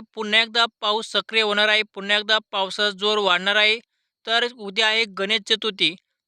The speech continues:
तर आज रात्रीपासूनच जे आहे राज्यातील पावसाचा जोर वाढणार आहे. तर शेतकरी मित्रांनो, जे आपला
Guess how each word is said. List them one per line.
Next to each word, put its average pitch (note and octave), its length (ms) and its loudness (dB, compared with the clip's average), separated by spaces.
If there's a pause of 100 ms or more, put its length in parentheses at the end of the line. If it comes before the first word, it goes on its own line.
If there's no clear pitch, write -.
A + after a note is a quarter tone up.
तर G3+ 100 -2
आज A3 280 2
रात्रीपासूनच A3 680 -4
जे G#3+ 100 2
आहे A3 100 4
राज्यातील G#3 460 -2
पावसाचा G3 420 -2
जोर G#3 180 0
वाढणार F#3 340 2
आहे. E3 240 2 (440)
तर A3 260 -2
शेतकरी G#3+ 420 -2
मित्रांनो, A3+ 360 -2
जे A3 100 2
आपला G#3+ 360 0